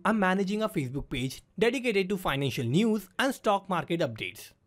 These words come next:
Now my followers rely on my page to stay informed about the latest market trends,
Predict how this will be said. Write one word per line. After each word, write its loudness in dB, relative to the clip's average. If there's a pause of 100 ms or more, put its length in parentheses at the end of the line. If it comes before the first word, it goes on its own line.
(240)
Now 4
my 0
followers 0
rely 4
on 0
my 0
page -6
to -2
stay 2
informed 2
about 2
the 0
latest 0
market -4
trends, -2